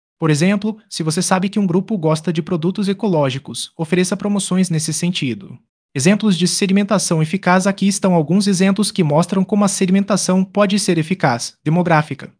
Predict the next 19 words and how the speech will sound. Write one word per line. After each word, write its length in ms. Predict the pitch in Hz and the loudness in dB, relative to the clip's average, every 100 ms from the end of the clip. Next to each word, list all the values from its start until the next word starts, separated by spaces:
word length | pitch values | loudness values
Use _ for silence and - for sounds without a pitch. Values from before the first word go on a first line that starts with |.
| - | -4
baseada 400 | 156 160 165 160 | -2 2 2 2
em 80 | 156 | 2
idade, 440 | 135 131 131 139 - _ | 2 0 0 -6 -12 _
gênero, 520 | - 170 160 127 127 _ _ | 0 2 2 0 -6 _ _
renda, 440 | 175 175 170 175 - | 0 0 0 -2 -4
et 100 | 180 | -4
cetera. 600 | - 131 - 110 95 - _ _ _ | 0 -2 -2 -6 -8 -12 _ _ _
Exemplo, 500 | 165 160 208 190 180 - | 0 2 2 0 -4 -4
ofertas 460 | 175 - 196 202 | -4 0 0 0
para 240 | 190 190 175 | 0 2 2
jovens 360 | 147 170 196 | 4 4 2
adultos 380 | 180 151 165 185 | 2 0 0 0
de 100 | 139 | -2
dezoito 440 | 127 135 143 180 196 | -2 0 0 2 0
a 20 | |
vinte 280 | 135 190 220 | 2 2 0
e 40 | |
cinco 380 | - 180 180 160 | 0 0 0 0
anos. 540 | 127 107 92 - - | 0 -2 -8 -12 -12